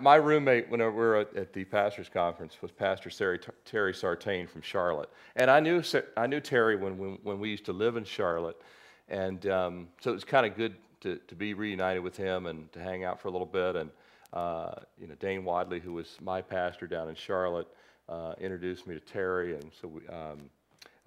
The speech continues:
but he told a testimony, uh, of a woman that, that God allowed him to win to Christ that was one of the most amazing I've ever heard. And it wasn't just me. There was, like, ten other pastors in the room, and every single one of them,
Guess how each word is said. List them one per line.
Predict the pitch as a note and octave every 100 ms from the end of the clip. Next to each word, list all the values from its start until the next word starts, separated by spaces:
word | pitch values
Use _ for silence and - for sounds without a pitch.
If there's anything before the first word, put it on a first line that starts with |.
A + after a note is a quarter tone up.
| F2+
but | B2
he | G3+
told | - C3 G#2
a | -
testimony, | A#2 A2 - G2 F2 E2 D#2+ D#2+ _ _ _ _ _ -
uh, | F2 E2 D#2+ -
of | F2+
a | F2
woman | F2+ G#2+ A2+ G#2
that, | F2+ F2+ _ _ _ F#2
that |
God | F2 G2 F#2+
allowed | F#2+ F2+
him | F2
to | E2
win | F#2 F#2
to | D#2+
Christ | - G2 E2+ D#2 - - _ _ F2+
that | F#2+ F2 - -
was | F#2+ E2+ -
one | F2+ A2+ B2 C3
of | - F#2+ D#2+ D#2
the | G2 A2
most | G#2+ F#2 F2+ F2
amazing | E2+ F2 F2 G2+ G2+ F#2+ -
I've | F#2+ E2 - _ G#2
ever | G#2+ G#2
heard. | - G2+ F2 D2+ - - - -
And | A2 G#2+
it |
wasn't | A2 C3 C3
just | A#2 G#2+
me. | A#2 F#2+ E2+ - - -
There | A2+
was, | G#2
like, | G2+
ten | - A#2
other | G#2+
pastors | G#2 G#2 G2+ -
in | F#2+
the |
room, | F#2+ G2 F#2+
and | -
every | A2 A2 A#2
single | A2+ G2+
one | F#2+ G#2+
of | G2
them, | F2